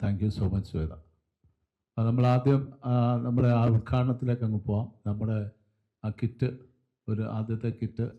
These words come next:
നമ്മുടെ, ആ, സീനിയർ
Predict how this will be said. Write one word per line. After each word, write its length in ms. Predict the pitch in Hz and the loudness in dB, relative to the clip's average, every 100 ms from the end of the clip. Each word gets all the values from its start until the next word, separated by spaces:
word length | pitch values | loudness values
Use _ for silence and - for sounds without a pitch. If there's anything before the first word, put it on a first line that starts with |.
| _ - | _ -4
നമ്മുടെ, 320 | 104 104 98 - _ _ - _ _ _ _ - | -2 0 -2 -6 _ _ -20 _ _ _ _ -16
ആ, 600 | - 98 98 95 101 98 - - | -8 -4 -2 -2 -6 -10 -14 -12
സീനിയർ 280 | 127 120 123 | -6 -4 -4